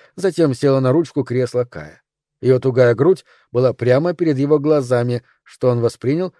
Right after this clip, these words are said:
почти как изнасилование. Фиамма сунула ему в руку бокал.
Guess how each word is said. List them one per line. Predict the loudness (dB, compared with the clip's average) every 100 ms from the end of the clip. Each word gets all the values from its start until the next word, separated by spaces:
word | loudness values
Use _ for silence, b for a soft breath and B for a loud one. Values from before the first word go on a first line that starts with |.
| _ -10
почти | -8 -6 -6
как | -4 -4
изнасилование. | -4 -2 -6 -10 -16 -16 -20 _ _ _ _ _ _
Фиамма | _ 0 2 2 0
сунула | 0 2 4
ему | 2 2
в | 2
руку | 0 0
бокал. | -2 -4 -4 -14 -14